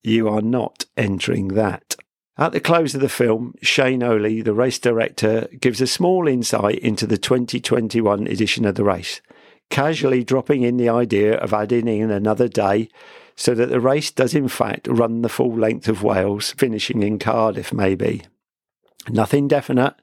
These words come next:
but maybe he will add it in and make it six days.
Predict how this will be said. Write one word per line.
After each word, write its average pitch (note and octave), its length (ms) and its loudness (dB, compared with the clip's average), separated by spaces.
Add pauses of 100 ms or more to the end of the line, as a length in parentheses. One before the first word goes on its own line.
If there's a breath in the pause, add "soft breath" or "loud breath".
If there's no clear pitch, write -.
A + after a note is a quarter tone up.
(200)
but C3+ 140 0
maybe A#2+ 480 2
he A#2 200 0
will F#2+ 420 0 (120)
add G#2+ 200 -2
it A2 160 2
in G#2 260 -4
and G#2 160 -4
make G#2 240 -2
it - 80 -6
six - 320 -2
days. F#2+ 500 -4